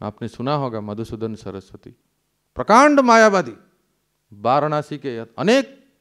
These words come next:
वाराणसी के उनके मायावादी शिष्य हैं। सबसे प्रसिद्ध इतने उनके अस-, अनेक शिष्य हैं, सब वेद वेदांत और मायावाद दर्शन के प्रवर्तक।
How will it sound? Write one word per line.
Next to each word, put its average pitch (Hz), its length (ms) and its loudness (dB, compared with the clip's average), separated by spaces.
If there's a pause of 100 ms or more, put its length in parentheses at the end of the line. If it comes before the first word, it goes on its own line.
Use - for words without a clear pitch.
(120)
वाराणसी 139 520 -4
के 139 120 -10
उनके 131 240 -12
मायावादी 120 440 -8
शिष्य - 340 -20
हैं। 101 220 -20 (1200)
सबसे 180 880 0 (240)
प्रसिद्ध 135 480 -4 (1600)
इतने 165 220 -4
उनके 147 300 -4
अस-, 117 280 -6 (180)
अनेक 151 260 -8
शिष्य 131 300 -16
हैं, 120 240 -16 (180)
सब 160 300 -14 (500)
वेद 135 220 -2
वेदांत 139 520 -4
और 120 380 -10 (1200)
मायावाद 139 540 0
दर्शन 139 380 -4
के 139 120 -6
प्रवर्तक। 127 480 -6